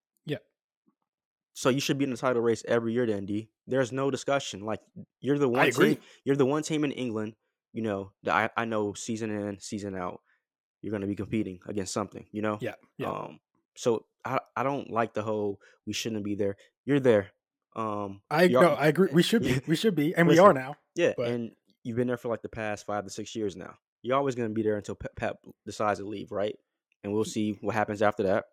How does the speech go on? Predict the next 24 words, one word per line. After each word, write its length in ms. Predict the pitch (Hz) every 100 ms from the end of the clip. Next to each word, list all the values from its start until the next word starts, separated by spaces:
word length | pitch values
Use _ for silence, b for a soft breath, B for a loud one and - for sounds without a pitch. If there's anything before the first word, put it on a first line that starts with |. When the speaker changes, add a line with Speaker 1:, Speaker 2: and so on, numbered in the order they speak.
| _
Speaker 1:
Even 180 | 170 175
before 320 | 120 - 151
Pep, 240 | 160 117 110
we 80 |
were, 180 | 117 110 101
we 80 |
were 140 | 151 113
there. 200 | 135 131
We've 160 | - 120
always 200 | 151 139
been 140 | 110
there 140 | 104 98
for 100 | 120
a 40 |
while 180 | 104 135
Speaker 2:
Yeah. 80 | 113
Speaker 1:
now. 200 | 95 90 _ _ _ _ _ _ _ _ _
Speaker 2:
But 140 | 101 -
I 60 |
brought 240 | 101 120 120
up, 160 | 117
you 60 | 104
got 160 | 104 -
Haaland, 360 | 98 82 -